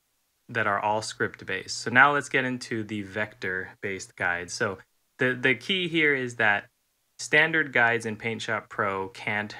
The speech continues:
draw diagonally. So for example, if we wanted to have a guide that does an X across the whole image, this script will do that, but notice it creates a vector object and it just draws lines to act as a guide. You can turn it on and off just like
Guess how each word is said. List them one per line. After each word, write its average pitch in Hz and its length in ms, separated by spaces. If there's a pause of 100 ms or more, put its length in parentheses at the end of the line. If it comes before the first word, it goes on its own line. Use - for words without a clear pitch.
draw 101 260
diagonally. 92 760
So 98 360
for 107 220
example, 117 480
if 110 140
we 120 100
wanted 131 400
to 127 140
have 117 420
a 110 160
guide 107 720
that 104 240
does 101 160
an 98 160
X - 560
across 110 500
the 107 120
whole 98 320
image, 139 480 (360)
this 131 320
script - 540
will 104 200
do 156 240
that, 95 340
but 107 180
notice 127 380
it 113 60
creates 120 460
a 110 100
vector 110 380
object 92 720
and 104 140
it 92 120
just - 240
draws 104 540
lines 95 560
to 104 160
act 92 240
as 92 140
a 90 40
guide. 85 380
You 98 140
can 92 160
turn 139 220
it 131 100
on 123 240
and 113 100
off 113 400
just - 220
like 107 120